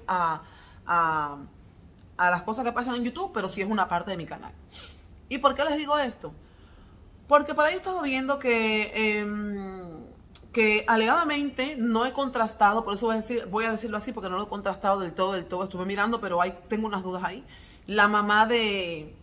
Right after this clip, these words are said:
de Mar, este, estuvo subiendo, eh, la mamá o la hermana, ay Dios mío, me está fallando un poco. <laughs> Bueno, estuvo subiendo, eh, en cierta red social,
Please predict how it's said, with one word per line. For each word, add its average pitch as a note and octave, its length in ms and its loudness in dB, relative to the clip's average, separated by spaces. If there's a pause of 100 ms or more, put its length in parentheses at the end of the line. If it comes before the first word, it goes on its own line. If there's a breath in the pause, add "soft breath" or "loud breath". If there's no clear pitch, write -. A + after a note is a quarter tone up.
(180)
de F3+ 300 -4
Mar, G3 440 2
este, F3+ 280 -10
estuvo G3+ 540 -4
subiendo, G3+ 680 -4 (580 loud breath)
eh, D#3+ 1000 -6
la D3+ 100 -10
mamá D3+ 240 -6
o - 40 -6
la C4 60 -6
hermana, D3 360 -8
ay D#3+ 120 -6
Dios E3 120 -8
mío, D3 80 -10
me C#3 60 -12
está D3 120 -16
fallando E3+ 300 -8
un D#3+ 60 -12
poco. D#3+ 300 -8
<laughs> - 100 -10 (1300 loud breath)
Bueno, G#3 160 -2
estuvo C#4+ 260 -4
subiendo, B3 720 0 (1040)
eh, F3+ 960 -2 (300)
en A#3 480 -2
cierta C#4+ 520 2
red A3 200 -4
social, G#3+ 500 -4